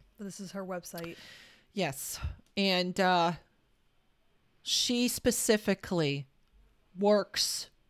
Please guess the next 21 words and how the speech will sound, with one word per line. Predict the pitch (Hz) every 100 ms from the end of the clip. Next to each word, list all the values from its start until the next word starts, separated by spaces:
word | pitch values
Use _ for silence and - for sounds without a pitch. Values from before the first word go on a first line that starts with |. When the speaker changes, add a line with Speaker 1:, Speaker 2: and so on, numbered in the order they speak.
| _
Speaker 2:
to | - 196
fight, | - 190 170 151 - - -
finds | - - - 226 226 233 254 254 254 214
the | 233
news, | 214 208 208 202 202 208 - - - -
Speaker 1:
Mm-hmm. | 202 196 190 214 214 214 - _ _ _ _ -
Speaker 2:
and | 208 196 190 185 -
really | 190 220 233 226 226 226 _ - _ _
works | 185 220 220 -
on | 202 196
getting, | 196 190 185 175 - _ _ -
you | 190
know, | 170
getting | 156 180 190 185
things | 185 175 165
exposed. | 156 - 165 131 110 - -
Speaker 1:
It's | -
a | 202
lot | 202 202 202
of | 185
work | 180 175 - -